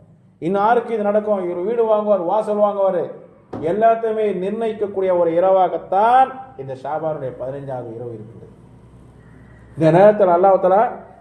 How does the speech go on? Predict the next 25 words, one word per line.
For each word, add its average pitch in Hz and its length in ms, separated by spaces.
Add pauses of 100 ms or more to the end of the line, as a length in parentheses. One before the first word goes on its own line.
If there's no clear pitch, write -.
(140)
மலக்குமார்களுக்கு 226 720
உத்தரவு, 208 420
உத்தரவு 196 400
போடுறான். 175 280 (880)
மீகாயில் 233 400
அலைஹிஸ்ஸலாம் 214 520
சொல்றான், 202 280 (220)
யார் 185 180
யாரெல்லாம் 196 440
ரிஸ்க் 196 460
தேவைப்படுதோ 190 460 (560)
வாழ்வாதாரம் 190 540
கொடுங்க 196 240
அப்படின்னு 180 220
சொல்லி 180 180
அல்லாஹ் 175 200
கொடுத்து 165 200
அனுப்புறான். 139 320 (1040)
அவர் 190 300
மூலியமா 240 340
என்ன 233 100 (100)
செய்யறான், 196 240
அல்லாஹ் 165 220 (560)
நம்மளுடைய 156 340 (800)
பட்ஜெட்ல 185 340